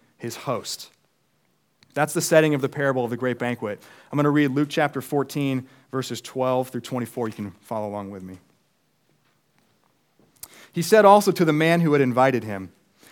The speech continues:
"When you give a dinner or a banquet, do not invite your friends or your brothers or your relatives or rich neighbors, lest they also invite you in return and you be repaid. But when you give a feast, invite the poor,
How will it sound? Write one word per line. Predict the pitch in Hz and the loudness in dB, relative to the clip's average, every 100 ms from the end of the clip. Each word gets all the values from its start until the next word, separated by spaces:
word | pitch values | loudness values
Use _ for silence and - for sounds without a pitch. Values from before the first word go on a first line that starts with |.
| - | -10
"When | 143 180 | 0 2
you | 190 | 2
give | 135 190 240 | 6 10 10
a | 214 | 8
dinner | 147 185 202 160 | 4 2 4 4
or | 151 143 | 4 2
a | |
banquet, | 127 156 165 143 113 104 | 2 0 -2 -2 -4 -4
do | 151 | -2
not | 147 165 196 | 2 4 4
invite | 170 139 151 143 | 0 0 0 0
your | 131 | -4
friends | 127 - 156 120 98 - | -6 -4 -2 -2 -6 -10
or | 135 | -8
your | 123 117 | -6 -6
brothers | 139 151 139 113 - | 2 2 2 -2 -6
or | 123 | -8
your | 120 120 | -6 -2
relatives | 131 151 147 156 139 127 | 0 0 0 -2 -2 -4
or | 127 | -8
rich | 117 131 - | -6 -6 -6
neighbors, | 123 123 101 85 - - _ _ _ | -4 -4 -6 -12 -16 -18 _ _ _
lest | 147 180 185 | 0 0 2
they | 160 | 2
also | 160 185 185 165 | 4 2 2 0
invite | 151 147 127 | 2 2 0
you | 147 165 156 | 0 2 2
in | 139 | 0
return | 123 120 - 170 127 107 113 _ _ - | -4 -6 -6 -4 -4 -4 -10 _ _ -12
and | 127 | -6
you | 127 | -4
be | 127 127 | -2 -2
repaid. | 117 117 127 110 92 - _ _ _ _ _ _ _ _ _ - | -2 -6 -8 -8 -10 -16 _ _ _ _ _ _ _ _ _ -2
But | |
when | 160 202 | 2 4
you | 220 | 4
give | 196 180 | 6 6
a | |
feast, | 147 - 214 156 - | 4 -2 -2 -2 -2
invite | 160 151 160 | 0 2 2
the | 147 | 0
poor, | - 190 160 98 | -2 2 2 0